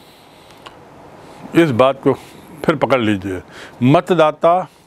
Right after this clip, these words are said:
अपना मत व्यक्तिगत प्रत्याशी के लिए नहीं,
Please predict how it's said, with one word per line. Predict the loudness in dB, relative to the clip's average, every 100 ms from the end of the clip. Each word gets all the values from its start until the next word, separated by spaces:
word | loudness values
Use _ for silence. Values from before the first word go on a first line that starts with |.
| _
अपना | -4 -4 -4 -4
मत | -2 -2 -2 -6 _ _ _ _ _ _ _ _ _ _ -20 _ -4
व्यक्तिगत | 0 0 0 0 0 0
प्रत्याशी | -6 0 0 0 -10
के | -6 -4
लिए | -2
नहीं, | -2 -2 -4